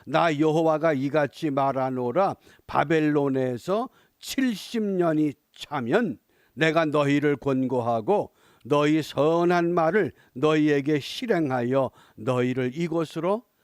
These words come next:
돌아오게 하리라." 이게 뭡니까? 선지자를 통한 하나님의 말씀입니다. 그 말씀에 감동을 받은 사람들이 사만 이천삼백육십 명이었습니다.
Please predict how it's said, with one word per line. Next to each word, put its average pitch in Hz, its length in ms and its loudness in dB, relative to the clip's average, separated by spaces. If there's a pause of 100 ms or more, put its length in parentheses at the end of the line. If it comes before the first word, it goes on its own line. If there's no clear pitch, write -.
(280)
돌아오게 120 1120 -2
하리라." 90 840 -14 (240)
이게 170 100 0
뭡니까? 143 640 -2 (800)
선지자를 196 840 0
통한 185 520 0 (260)
하나님의 214 600 0
말씀입니다. 156 1160 -2 (220)
그 220 120 -2
말씀에 220 600 0
감동을 185 680 0
받은 160 420 -2
사람들이 156 840 -4 (260)
사만 190 640 0
이천삼백육십 175 1700 -2
명이었습니다. 131 1400 -2